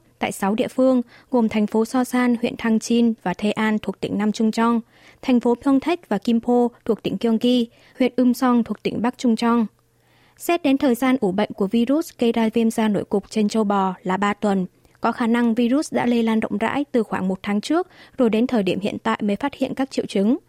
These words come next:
Cơ quan kiểm dịch cũng nhận định tình hình đang ở mức nghiêm trọng.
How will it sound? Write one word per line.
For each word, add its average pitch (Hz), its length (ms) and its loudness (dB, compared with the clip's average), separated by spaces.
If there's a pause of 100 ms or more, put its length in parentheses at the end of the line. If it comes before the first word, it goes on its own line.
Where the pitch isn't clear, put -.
(320)
Cơ 302 120 2
quan 302 180 0
kiểm 196 180 0
dịch 214 220 -2
cũng 254 160 2
nhận 254 180 0
định 226 220 0
tình 214 140 0
hình 196 240 0
đang 202 140 0
ở 180 120 -4
mức 208 220 -2
nghiêm 220 140 2
trọng. 226 240 -2